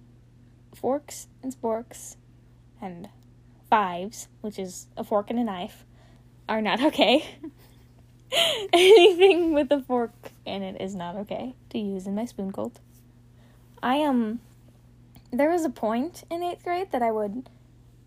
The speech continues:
like, actually fight people if they started using a sport fork at my table,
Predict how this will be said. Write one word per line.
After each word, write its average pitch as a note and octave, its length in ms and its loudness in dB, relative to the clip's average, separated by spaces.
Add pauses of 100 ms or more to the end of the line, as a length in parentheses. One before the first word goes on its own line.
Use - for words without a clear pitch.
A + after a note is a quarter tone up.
(140)
like, - 300 -12
actually G#3+ 600 -8
fight - 340 -4
people C#4 360 -2
if C#4+ 120 -4
they B3 100 -2
started C4+ 360 -4
using C#4+ 280 -4
a C#4 100 -6 (180)
sport - 440 -2
fork E4 300 -2 (160)
at C#4 160 -4
my C#4 160 -4
table, D4+ 420 -4